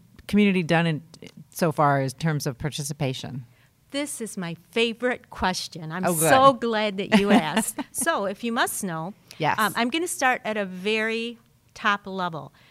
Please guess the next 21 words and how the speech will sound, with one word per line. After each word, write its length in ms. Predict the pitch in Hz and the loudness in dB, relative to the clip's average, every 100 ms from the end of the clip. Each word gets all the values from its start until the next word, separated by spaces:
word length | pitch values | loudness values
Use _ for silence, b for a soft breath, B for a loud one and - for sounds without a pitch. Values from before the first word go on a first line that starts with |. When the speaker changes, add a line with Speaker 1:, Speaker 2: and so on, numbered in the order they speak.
| b | b
Speaker 2:
Nationally, 720 | 202 226 262 - 294 285 285 | -2 0 0 -2 -6 -4 -4
the 120 | 285 226 | -6 -6
participation 920 | 202 196 214 - 220 233 214 233 220 | -6 -6 -6 -8 -6 -6 -6 -6 -6
rate, 300 | 214 220 - _ | -6 -8 -12 _
um, 460 | - 180 175 170 170 - _ _ _ | -12 -8 -8 -8 -12 -16 _ _ _
currently 480 | - 240 233 233 220 | -8 -6 -4 -4 -4
is 200 | 165 175 | -6 -6
at 160 | 165 - | -10 -10
sixty-four 840 | - 254 - 262 247 240 220 220 | -10 -10 -10 -10 -8 -6 -4 -6
point 400 | 220 226 208 - | -6 -8 -8 -8
five 320 | - 196 190 | -6 -4 -4
percent. 520 | - 190 - 180 165 - b b b b 214 | -8 -10 -8 -8 -8 -12 b b b b -4
Michigan 720 | 302 359 294 208 175 170 175 b b b b _ | -2 -2 -4 -4 -4 -6 -10 b b b b _
participation 800 | - 202 208 190 180 190 - 185 | -8 -6 -6 -10 -8 -8 -6 -8
rate 320 | 180 170 170 170 - | -6 -6 -8 -12 -10
is 180 | 190 180 | -8 -8
at 120 | - | -8
sixty-nine 760 | - 220 - 226 208 190 190 | -8 -8 -6 -6 -4 -2 -4
point 340 | 190 - 185 - | -6 -8 -10 -10
six 300 | - 311 - | -8 -8 -8
percent, 420 | 185 - 175 160 | -10 -8 -8 -10